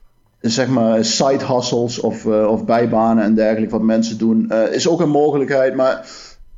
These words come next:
je inkomstenkant is ook een belangrijke hendel. En dat maakt het, denk ik, dan ook eenvoudiger om, eh,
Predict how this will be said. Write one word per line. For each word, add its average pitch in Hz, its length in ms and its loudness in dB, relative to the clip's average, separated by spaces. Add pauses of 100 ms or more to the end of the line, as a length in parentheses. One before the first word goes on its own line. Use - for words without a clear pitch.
(580)
je 143 180 2
inkomstenkant 185 840 0
is 151 140 -2
ook 156 100 0
een 151 120 0
belangrijke 120 560 2
hendel. 113 560 2
En 123 100 2
dat 117 140 2
maakt 135 280 0
het, 135 160 -6
denk 135 200 2
ik, 123 120 -6
dan 131 140 0
ook 123 140 -2
eenvoudiger 127 720 0
om, 127 300 -2
eh, 123 300 0